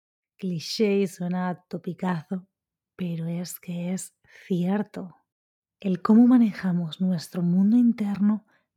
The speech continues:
va a determinar el impacto que un determinado suceso tiene en nuestra vida. Recuerda que tenemos el poder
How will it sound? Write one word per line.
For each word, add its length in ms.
va 200
a 60
determinar 680
el 140
impacto 840
que 60
un 80
determinado 680
suceso 840
tiene 420
en 140
nuestra 420
vida. 460
Recuerda 480
que 300
tenemos 880
el 340
poder 680